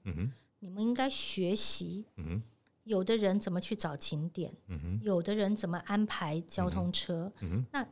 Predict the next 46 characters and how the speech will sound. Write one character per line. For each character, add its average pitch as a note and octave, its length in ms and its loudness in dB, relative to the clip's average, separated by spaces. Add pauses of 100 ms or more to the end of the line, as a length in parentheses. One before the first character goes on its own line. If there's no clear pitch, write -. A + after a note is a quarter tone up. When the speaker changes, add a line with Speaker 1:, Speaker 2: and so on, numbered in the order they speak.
Speaker 2:
有 F#3 200 2
的 F#3+ 100 0
人 G3 140 2
怎 G3+ 100 -2
么 E3 120 0
照 G3 240 0
顾 F3+ 320 -2 (120)
彼 F3+ 140 -16
此 - 180 0
不 F3+ 140 -6
能 D#3+ 220 0
来 D#3 160 -10
的 D#3 140 -6
人？” D#3 200 -12 (160)
Speaker 1:
嗯 F#2 100 -2
哼。 G#2 180 2 (380)
Speaker 2:
对， - 240 -6 (160)
所 - 200 4
以 - 20 8
我 C#4+ 100 8
们 G3+ 140 4
这 C4 140 4
边 B3+ 280 4 (280)
乐 C#4 120 8
邻 G#3 140 10
居 A#3 160 4
所 F3+ 240 4
做 A#3 300 4
的 F#3 80 2
事 F#3+ 180 2
情， F3+ 180 -2
我 F3 60 -4
们 F3 80 0
是 F#3 140 -2
希 A3 240 2
望 G#3+ 120 6
我 F3 60 2
们 E3 100 2
做 A#3+ 200 2
的 F3+ 100 0
不 - 80 -6
是 G#3+ 200 2
为 G#3 180 4
你 E3+ 200 0
好， D#3+ 220 -4
是 F#3+ 320 2